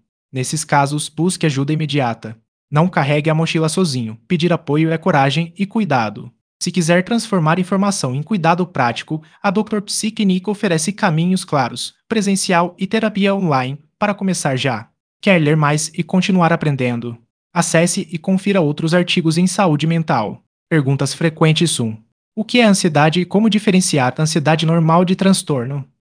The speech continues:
Ansiedade é uma reação natural ao perigo ou ao estresse. Transtorno de ansiedade atrapalha sua rotina, dura semanas e gera sofrimento intenso.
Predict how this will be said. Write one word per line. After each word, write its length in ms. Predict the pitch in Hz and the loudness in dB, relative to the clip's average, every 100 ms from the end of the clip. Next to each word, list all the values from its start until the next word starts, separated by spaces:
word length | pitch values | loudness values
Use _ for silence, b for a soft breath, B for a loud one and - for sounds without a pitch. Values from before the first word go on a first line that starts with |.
| _ 196 | _ -2
Ansiedade 500 | 202 175 143 151 180 | 0 0 0 0 2
é 40 | |
uma 120 | 180 | 0
reação 400 | 139 160 - 131 | 0 -2 -2 -4
natural 420 | 143 156 165 160 | -4 -2 2 2
ao 80 | 170 | 2
perigo 400 | 165 151 147 156 156 | -2 -2 -2 -4 -2
ou 80 | 170 | 0
ao 120 | 170 | 0
estresse. 680 | - 160 135 107 - - _ _ _ - | -4 -4 -4 -4 -10 -12 _ _ _ -2
Transtorno 400 | 165 175 190 175 | 0 2 2 2
de 100 | 160 | 2
ansiedade 540 | 185 202 185 151 156 | 2 2 2 2 2
atrapalha 500 | 180 196 190 170 170 | 0 0 0 2 2
sua 220 | 160 - 196 | 2 2 0
rotina, 640 | 180 175 170 139 143 156 - | 0 0 0 0 -2 -8 -6
dura 180 | 143 143 | -2 -2
semanas 540 | - 175 190 208 196 | 0 2 2 2 0
e 60 | 190 | -2
gera 220 | 143 147 | 2 2
sofrimento 580 | 147 190 - 185 180 190 | 0 -2 0 2 4 2
intenso. 640 | 202 202 117 104 - 78 | 0 0 -4 -4 -10 -12